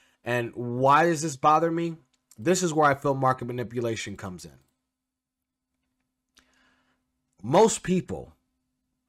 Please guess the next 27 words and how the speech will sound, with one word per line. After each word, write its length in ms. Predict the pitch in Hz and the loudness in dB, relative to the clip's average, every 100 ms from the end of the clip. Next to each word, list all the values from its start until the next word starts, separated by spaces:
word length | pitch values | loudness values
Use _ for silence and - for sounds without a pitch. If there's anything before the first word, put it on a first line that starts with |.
| _ _ _ - | _ _ _ 0
are 100 | 135 | 2
levered 440 | 135 151 135 127 | 6 4 6 0
in 180 | 123 135 | 0 -4
this 240 | 127 117 127 | -2 -4 0
market 400 | 120 117 101 - | 0 0 -4 -4
some 380 | - 143 151 | -2 0 0
way, 240 | 139 131 131 | 2 2 0
somehow, 640 | - 127 123 113 110 107 | -2 -4 -2 -2 -2 -2
on 140 | 107 101 | -4 -6
some 300 | - 127 123 | -4 -4 -4
type 300 | 123 120 110 | -4 -4 -4
of 60 | |
site, 420 | - 110 101 95 - | -6 -4 -4 -6 -8
whether 320 | 120 117 113 | -6 -4 -4
it 100 | 104 | -6
be 260 | 110 104 - _ _ _ | -6 -8 -10 _ _ _
leverage 460 | 120 131 131 135 - | 0 0 -2 -8 -4
trading, 500 | 139 123 120 127 120 | 0 2 0 -4 -2
whether 320 | 123 110 113 | -2 0 -4
it 80 | 101 | -4
be 120 | 107 | -6
taking 400 | 120 110 110 110 | -6 -6 -4 0
loans 320 | 123 127 120 | 0 0 -2
out 120 | 120 | -4
on 140 | 120 117 | -4 -6
their 100 | 113 | -8
money, 460 | 117 117 120 117 | -8 -8 -8 -8